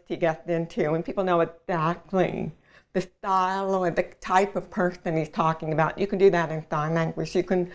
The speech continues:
you can mimic a hearing person. You can mimic a new signer. You can mimic, um, a very conservative, um, um, hard-nosed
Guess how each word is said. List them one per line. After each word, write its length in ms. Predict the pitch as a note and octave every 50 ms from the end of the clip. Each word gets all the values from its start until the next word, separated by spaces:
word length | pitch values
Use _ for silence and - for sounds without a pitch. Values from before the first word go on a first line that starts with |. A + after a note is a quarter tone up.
| - - - - _ _
you 80 | - A3
can 200 | - A#3 F#3 F#3+
mimic 300 | G3 F#3+ F#3+ F#3+ F#3+ -
a 60 | G#3+
hearing 380 | F3+ - F#3 F#3+ - D#4+ D4+ A3
person. 540 | - D3 C3+ C3+ - - - - - - - _ _ _ _ _ _ _ _ _ _ _ _ _ _ _ _ _ _ _ _
You 120 | G3 F#3+ F3
can 180 | - F3 F3
mimic 380 | F3 F3 E3+ F3 F3 F3 E3+ F3
a 80 | - F#3
new 240 | F3+ F#3+ F#3+ F#3 F#3 - -
signer. 580 | - D#3+ D3+ D#3 E3 E3 E3 D#3+ D#3 - D#3 - _ _ _ _ _ _ _ _ _ _ _ _ _
You 140 | F3+ F#3 F3
can 200 | F3+ F3+ D#3+ E3
mimic, 480 | E3 E3 E3 E3+ F3 E3+ F3 E3+ F3 _ _ _
um, 720 | - E3+ F3 F3 F3 F3 F3 E3+ E3+ E3+ F3 E3+ F3 - - _ _ _ _ _ - - _ _ _ _ _ _ -
a 60 | F3
very 280 | E3+ F3+ F#3+ F3+ F3+ F3
conservative, 1000 | F3+ - E3 D#3+ _ _ F#3 F3 F3+ F#3 F3 F3+ E3 E3+ E3 D#3+ D#3+ E3 G3 - _ -
um, 760 | F3 E3+ D#3+ D#3+ D#3 D#3 D#3 D#3 D#3 D#3 D#3 D#3+ E3 F#3 F#3+ - _ _ _ _ _ _ _ _ _ _ _ _ _
um, 840 | - E3 D#3+ D#3+ D#3+ D#3+ D#3+ D#3+ D#3+ D#3+ E3 E3 E3+ F3+ F3 - - - _ _ _ _ _ _ _ _ _ _ _ _ _ _ _ _ _ _
hard-nosed 1040 | G3+ - _ F3+ F#3 F3+ F3 E3+ F3+ F3+ E3+ D#3 D#3+ D#3+ D#3+ E3 E3+ E3+ F3 F3